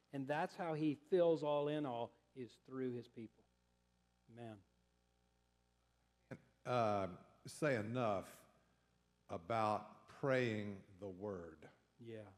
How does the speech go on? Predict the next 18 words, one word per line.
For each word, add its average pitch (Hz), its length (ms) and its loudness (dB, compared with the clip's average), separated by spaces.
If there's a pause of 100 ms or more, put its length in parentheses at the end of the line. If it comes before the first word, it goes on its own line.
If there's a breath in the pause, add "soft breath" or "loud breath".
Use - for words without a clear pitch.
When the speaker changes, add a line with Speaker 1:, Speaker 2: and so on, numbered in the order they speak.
(580 soft breath)
Speaker 2:
It 135 180 -6 (180)
solves 135 460 0 (140)
a 120 40 -6
lot 110 500 -2
of 143 160 -6
problems, 135 580 0 (720)
at 113 220 -6
least 127 280 -4
for 139 140 -6
me, 123 460 -4 (160)
solved 117 300 -2
a 104 40 0
lot 101 260 0
of 120 140 -6
problems 120 520 -2
in 117 140 -2
my 113 200 -2
head. 104 400 -4